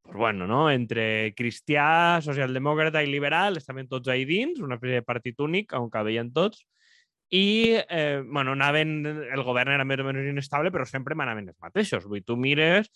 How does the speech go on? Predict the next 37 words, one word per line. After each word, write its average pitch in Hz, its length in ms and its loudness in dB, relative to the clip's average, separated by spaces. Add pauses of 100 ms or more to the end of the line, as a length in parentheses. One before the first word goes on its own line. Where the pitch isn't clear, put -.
(140)
que 127 80 0
un 139 160 2
govern 160 460 4 (100)
i 131 80 0
el 117 60 -2
primer 120 260 -4
ministre 143 400 -2
igual 139 240 2
canvia, 156 460 0 (260)
però 127 100 -2
que 110 140 -16
estava 123 140 0
el 135 40 -4
primer 143 220 -2
ministre 143 320 -2
passa 143 160 -2
a 139 80 -4
ministre 131 300 -4
de 120 80 -4
l'Interior, 123 440 0
vull 120 140 -2
dir, 98 80 -12
que 113 100 -8
això 131 160 -12
es 135 140 -10
passen 139 300 -4 (260)
tota 117 160 0
la 113 100 2
puta 120 300 -2
vida 120 180 0
manant. 107 360 -4 (500)
I 143 80 2
este 139 200 0
senyor, 196 540 2
en 131 220 -4
un 139 140 -4
moment 151 480 0